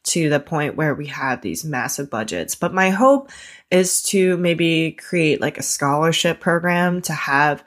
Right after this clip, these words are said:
um, nonprofits apply to. And so, and then we create their video content pro bono. Um, and that will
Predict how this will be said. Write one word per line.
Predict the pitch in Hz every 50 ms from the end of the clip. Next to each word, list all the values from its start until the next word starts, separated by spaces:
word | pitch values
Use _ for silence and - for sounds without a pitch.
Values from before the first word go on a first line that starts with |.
| - - - - - - - _ -
um, | 170 165 156 151 143 143 143 147 156
nonprofits | 160 147 151 160 156 - 160 143 147 - 165 156 - 156
apply | 151 - - 147 139 143 147 151
to. | - - 180 175 180 180 175
And | 165 - 139 156 156
so, | - - 151 147 147 143 135 -
and | - 151 147
then | 143 143 139 143
we | 147 147 143
create | 143 - - - 147 139 135 135 135 -
their | - 147 143
video | 147 143 139 143 139 139 135 135
content | 135 - - 120 127 131 139 - 135 135 143 139 - - - _ _ _ _
pro | - - 160 147 135
bono. | - - 117 107 113 123 135 117 123 160 - - - - - - - -
Um, | 175 160 160 156 151 147 -
and | 165 165 165 165
that | 160 160 160 156 -
will | 165 170 165 160 160 156 151 151 151 - -